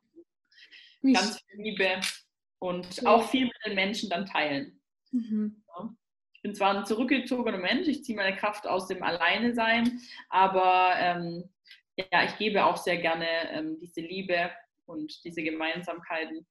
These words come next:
Speaker 1: Ja, und ich, das ist, glaub ich, auch jetzt voll der, voll der schöne Abschluss, auch nochmal, um auf dieses Thema von Abnehmen zu kommen,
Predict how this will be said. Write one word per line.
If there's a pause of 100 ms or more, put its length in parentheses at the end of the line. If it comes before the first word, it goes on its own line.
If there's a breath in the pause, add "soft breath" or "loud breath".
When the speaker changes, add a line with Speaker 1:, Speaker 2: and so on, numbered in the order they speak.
(800 soft breath)
Speaker 1:
Ja,
und
ich, (160)
das
ist,
glaub
ich,
auch
jetzt
voll
der,
voll
der
schöne
Abschluss,
auch
nochmal,
um
auf
dieses
Thema
von
Abnehmen
zu
kommen,